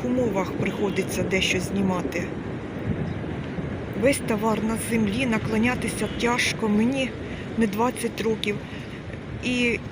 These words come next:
і взагалі я не професіонал, а знімаю любительське відео, і з вас грошей за це не беру.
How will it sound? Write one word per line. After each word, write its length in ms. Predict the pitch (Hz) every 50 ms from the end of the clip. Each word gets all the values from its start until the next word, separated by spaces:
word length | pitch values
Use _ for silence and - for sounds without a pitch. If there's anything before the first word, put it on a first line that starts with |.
| - - -
і 80 | 247
взагалі 720 | 233 208 - - 247 220 185 220 247 247 247 277 302 311 302 - - - - -
я 260 | 185 180 233 240 254
не 140 | 233 233 233
професіонал, 840 | - - 233 214 - - 220 - - - 220 208 208 190 180 170 160 160 - - - - - - - - - -
а 60 | - -
знімаю 600 | - 190 214 233 247 262 277 294 294 233 202 190
любительське 720 | 196 214 196 - 269 269 - 247 220 - - - - 240
відео, 460 | 214 202 214 226 226 175 - 185 170 156 147 - - - - - - - -
і 60 | 208
з 120 | 196 190
вас 220 | 208 240 240 196 196
грошей 420 | 185 208 254 262 - - 226 202
за 140 | 175 - 185
це 240 | - - - 185 180
не 220 | 190 208 247 -
беру. 360 | 226 214 247 233 208 175 165